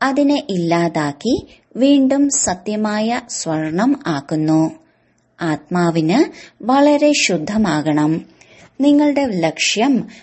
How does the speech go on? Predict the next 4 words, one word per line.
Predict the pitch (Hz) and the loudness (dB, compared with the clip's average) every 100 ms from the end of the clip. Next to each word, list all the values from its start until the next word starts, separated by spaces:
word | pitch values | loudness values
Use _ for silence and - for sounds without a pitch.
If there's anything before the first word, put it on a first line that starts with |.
| _ | _
വളരെ | 214 262 269 277 285 285 | 0 2 2 2 2 2
വ്യക്തമാണ്. | - 156 - - 233 180 147 151 156 175 - _ _ _ - | 0 -4 -4 -2 0 0 0 0 0 -2 -6 _ _ _ -8
മറ്റ് | 233 269 277 - 302 - | -2 0 -2 -2 -2 -2
സത്സംഗങ്ങളിൽ | - 202 180 - 170 165 156 156 151 262 254 | -4 -4 -4 -2 0 2 0 2 2 2 0